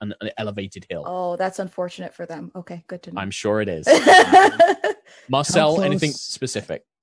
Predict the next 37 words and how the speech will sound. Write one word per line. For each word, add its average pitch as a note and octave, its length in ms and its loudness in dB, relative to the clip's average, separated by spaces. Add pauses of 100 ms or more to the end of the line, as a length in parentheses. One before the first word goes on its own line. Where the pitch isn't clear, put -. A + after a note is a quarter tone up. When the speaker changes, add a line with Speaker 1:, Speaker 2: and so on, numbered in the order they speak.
Speaker 3:
Yeah, E3 200 -2
how G3+ 180 -2
close A3 540 -6
do D3 340 -4
I C#3 100 -2
feel C#3 300 -2
is A#2+ 140 -4
the A2+ 100 -8
closest A#2 540 -8
one F2 360 -12 (600)
to D3 100 -4 (160)
me? F2 360 -10 (500)
Speaker 1:
The D3 120 0
closest A3 340 0
one G3+ 100 0
to F3+ 100 -4
you F3+ 60 2
is C3 100 0
probably D#3 280 0
one D3 120 0
of C#3+ 60 0
the C3+ 60 0
ones B2+ 240 -2
who C3 160 -2
are A#2 100 2
approaching B2 500 -6
the G#2+ 80 -6
wagon. F2 400 -8
So - 120 -8
the G#2 80 -4
ones A2 260 -4
who A2+ 140 -2
are G2+ 80 -2
actually G#2+ 360 -6
on C3 160 -2
the B2+ 100 -4
road, A2 520 -4